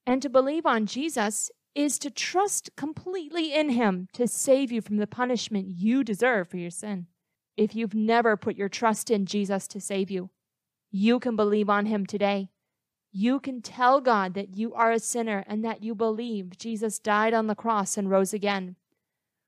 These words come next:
Will you make that decision to believe on Jesus? It's a decision that is very serious and very special. If you are ready to do that, you can tell him something like this and truly mean it.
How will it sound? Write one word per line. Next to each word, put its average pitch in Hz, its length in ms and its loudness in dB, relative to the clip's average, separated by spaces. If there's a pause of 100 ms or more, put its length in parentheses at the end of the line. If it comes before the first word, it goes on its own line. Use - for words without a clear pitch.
(160)
Will 208 120 8
you 196 140 4
make 180 300 -6
that 220 200 2
decision 254 580 0 (460)
to - 100 -4
believe 190 580 -2 (100)
on 208 360 -4
Jesus? - 800 -8 (720)
It's 208 200 -4
a 208 40 -8
decision 208 640 0 (280)
that 208 140 2
is 180 140 -6
very 190 300 0
serious 226 840 -2 (340)
and 214 180 0
very 190 220 -4
special. 190 560 -8 (440)
If 240 180 -2
you 247 80 2
are 202 140 6
ready 233 340 2
to 202 120 -8
do 208 160 -2
that, 185 220 -8 (240)
you 208 120 -10
can 202 160 -4
tell 233 260 2
him 240 140 -2
something 202 360 -8
like 226 220 -8
this - 280 -4
and 196 120 -10
truly 240 320 -6
mean 214 200 -6
it. 202 120 -14